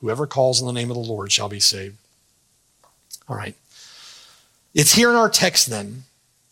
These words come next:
that Paul refers now to those whom God himself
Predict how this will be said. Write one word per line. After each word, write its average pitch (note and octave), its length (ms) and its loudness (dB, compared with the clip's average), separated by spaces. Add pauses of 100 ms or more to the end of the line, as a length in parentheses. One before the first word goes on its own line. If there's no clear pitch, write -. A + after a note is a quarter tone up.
(760)
that D3+ 200 2
Paul A3 440 2
refers G3 500 2
now B2+ 220 0
to C3 120 -6
those D#3+ 360 2
whom B2 200 -4
God F#3+ 400 4
himself F#3 760 2